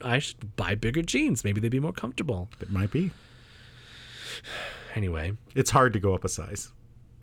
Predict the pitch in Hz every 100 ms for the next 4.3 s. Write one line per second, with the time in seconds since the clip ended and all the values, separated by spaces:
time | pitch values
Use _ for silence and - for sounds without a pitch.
0 | - - - 123 120 - 143 175 - 110
1 | 165 156 123 113 - 107 117 143 135 143
2 | 151 120 110 92 80 90 95 87 82 82
3 | 85 78 - - 80 92 82 73 92 92
4 | - - -